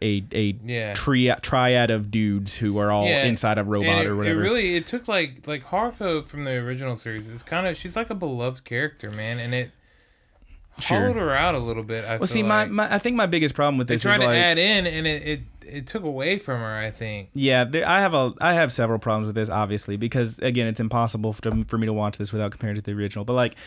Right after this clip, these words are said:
Speaker 1: okay, so the whole idea that Haruko is literally in love with Adamisk, there is one scene I can remember from the original series where it was at, it was, like, the second to last episode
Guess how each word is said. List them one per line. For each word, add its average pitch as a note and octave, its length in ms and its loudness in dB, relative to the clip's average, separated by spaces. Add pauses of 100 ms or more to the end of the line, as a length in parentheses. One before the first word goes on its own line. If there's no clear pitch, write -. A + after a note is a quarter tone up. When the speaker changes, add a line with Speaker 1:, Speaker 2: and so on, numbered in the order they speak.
(220)
Speaker 1:
okay, B2 400 0 (300)
so D3+ 180 0
the D3 100 0
whole F3+ 360 2
idea C3+ 380 4
that A#2+ 420 2
Haruko B2+ 600 2
is A#2 280 0
literally B2 580 2
in A#2 240 -2
love A2+ 320 0
with A2 160 -2
Adamisk, F#2+ 560 -2 (360)
there C3 220 2
is A#2+ 140 2
one D3+ 520 0
scene C3 380 2
I A#2 100 2
can A#2+ 200 -2
remember A2+ 420 2
from A2 180 -2
the A2 160 0
original C3 460 0
series F#2+ 680 0 (340)
where A2+ 800 2
it A#2+ 100 2
was A2+ 400 0
at, B2 220 2
it A#2+ 100 2
was, A#2+ 120 0
like, A2+ 200 0
the G#2+ 80 -2
second C3 320 0
to B2+ 40 0
last B2+ 320 0
episode G#2 680 -2